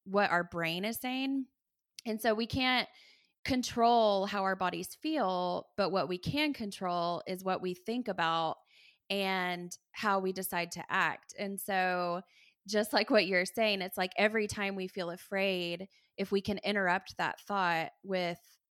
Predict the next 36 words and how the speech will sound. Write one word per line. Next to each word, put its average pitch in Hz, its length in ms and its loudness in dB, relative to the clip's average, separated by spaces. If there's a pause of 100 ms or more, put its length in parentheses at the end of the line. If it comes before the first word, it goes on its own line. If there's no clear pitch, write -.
(240)
a 175 500 0
happy 247 400 0
thought 170 440 2
or 185 180 4
a 180 100 4
thought 190 340 0
that 175 320 2
brings 190 300 -2
excitement - 640 -6
to 180 220 -4
us, 233 240 -2 (560)
then 190 600 0
you're 190 160 0
right. 202 280 4
I 170 60 0
mean, 190 180 -2
it 180 120 0
is 190 220 2
kind 185 200 -4
of 180 60 -4
a 180 80 -2
science 180 640 -4 (100)
brainy 180 380 -2
thing 175 420 -6
where 175 500 0 (500)
we 190 220 0
are 180 100 2
turning 185 440 -4
that 170 300 -2
kind 185 160 -6
of 170 80 -6
switch - 420 -2
in 190 140 -2
our 175 160 -2
brain 180 500 -4
and 175 600 -6